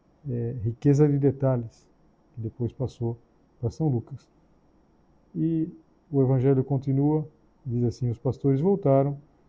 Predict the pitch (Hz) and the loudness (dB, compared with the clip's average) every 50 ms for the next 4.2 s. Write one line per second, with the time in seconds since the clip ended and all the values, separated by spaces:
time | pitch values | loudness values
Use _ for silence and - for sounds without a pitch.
0 | _ _ _ - 131 135 147 151 156 151 151 156 147 - 151 156 170 180 185 202 | _ _ _ -2 2 4 4 4 4 2 2 -2 -2 2 2 2 4 4 2 0
1 | 208 - - _ _ _ _ _ _ _ _ _ _ _ _ - 196 202 202 190 | -2 -6 -12 _ _ _ _ _ _ _ _ _ _ _ _ -4 0 4 6 6
2 | 170 143 131 165 190 190 180 160 139 127 165 190 185 190 - 165 151 127 - 220 | 6 6 6 6 6 6 6 6 6 6 6 6 6 4 2 -2 -2 -2 -2 -2
3 | 226 214 170 185 165 - 180 175 156 139 131 175 180 175 - - 180 156 127 127 | -2 -2 -4 -4 -4 -2 0 0 2 2 2 2 0 0 0 0 2 2 2 2
4 | 127 113 110 | 0 -2 -4